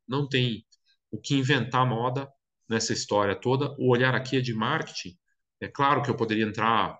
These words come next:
tentar entrar mais no detalhe, mas acho que não vem ao caso. É só pra dar uma, uma visão de que o marketing está presente com artistas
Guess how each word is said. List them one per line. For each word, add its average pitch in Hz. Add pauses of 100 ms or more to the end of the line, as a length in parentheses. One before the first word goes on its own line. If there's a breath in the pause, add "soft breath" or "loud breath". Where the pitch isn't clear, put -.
tentar 110
entrar 104
mais 110
no 110
detalhe, 120
mas 123
acho 110
que 110
não 113
vem 110
ao 107
caso. 127
É 143
só 175
pra 180
dar 135
uma, 113 (440)
uma 107
visão 113 (300)
de 107
que -
o 127
marketing 127
está -
presente 135 (280)
com 127
artistas -